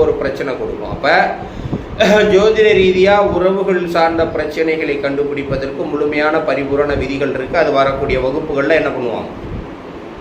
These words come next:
வரக்கூடிய வீடியோக்கள்ல நம்ம வந்து க-, தெரிஞ்சுக்குவோம். உங்களுக்கு இந்த வீடியோ பிடிச்சிருந்தது அப்படின்னா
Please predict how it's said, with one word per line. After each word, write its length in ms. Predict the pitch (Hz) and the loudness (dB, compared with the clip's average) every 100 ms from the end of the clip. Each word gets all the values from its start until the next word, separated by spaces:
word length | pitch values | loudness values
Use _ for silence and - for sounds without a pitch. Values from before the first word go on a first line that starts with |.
| - - - - - 120 | -10 -6 -4 -6 -8 0
வரக்கூடிய 440 | 160 175 170 147 | 2 2 0 0
வீடியோக்கள்ல 600 | 147 170 175 156 147 170 165 | 2 4 4 4 2 2 2
நம்ம 180 | 143 131 | 2 0
வந்து 200 | 135 147 | 0 0
க-, 160 | 135 - 131 | -2 -2 0
தெரிஞ்சுக்குவோம். 600 | 123 120 107 98 92 85 - - - - 156 | -2 -2 -6 -6 -6 -8 -12 -12 -10 -6 0
உங்களுக்கு 340 | 185 190 185 | 4 4 4
இந்த 120 | 165 160 | 2 2
வீடியோ 260 | 190 220 214 | 2 2 2
பிடிச்சிருந்தது 760 | 180 180 180 196 180 170 160 156 | 2 0 -2 -2 -2 2 4 4
அப்படின்னா 360 | 139 139 151 | 4 0 0